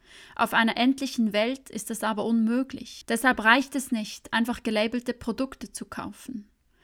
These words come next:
Wir müssen das System von Grund auf verändern und damit unsere Einstellung und unser Verhalten gegenüber Menschen, anderen Tieren und der Natur.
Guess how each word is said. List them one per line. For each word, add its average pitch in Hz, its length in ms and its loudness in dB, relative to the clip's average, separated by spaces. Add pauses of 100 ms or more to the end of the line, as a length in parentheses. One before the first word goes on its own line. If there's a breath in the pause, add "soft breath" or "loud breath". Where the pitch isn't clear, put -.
(300 soft breath)
Wir 240 120 4
müssen 262 380 6
das 233 180 0
System 240 480 0
von 220 220 -2
Grund 240 380 4
auf 226 200 -2
verändern 214 680 -2
und 208 260 -4
damit 240 460 2
unsere 214 320 -4
Einstellung 240 680 0
und 202 160 -4
unser 220 240 -2
Verhalten 220 680 0
gegenüber 202 460 -2
Menschen, 240 580 2
anderen 202 480 -2
Tieren 233 400 0
und 214 240 -2
der 220 80 2
Natur. 220 540 -2